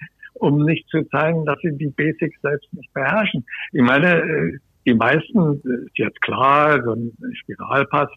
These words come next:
den, den kriegt man hin. Eine Auflösung von, von zwei zwei Situationen, da wird's schon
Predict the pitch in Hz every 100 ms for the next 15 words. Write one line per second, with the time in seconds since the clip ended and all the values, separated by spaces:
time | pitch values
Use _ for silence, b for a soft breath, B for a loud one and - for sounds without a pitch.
0 | _ 123 127 135 135 131 143 135 127 -
1 | 165 - - 135 127 160 165 B B B
2 | - 123 117 92 - 139 160 - 151 170
3 | 151 170 165 - 156 143 B B B _
4 | - 131 127 - 127 123 117 131 143 170
5 | 190 185 180 175 - 190 190 170 139 127
6 | 151 156 - 147 147 143 143 139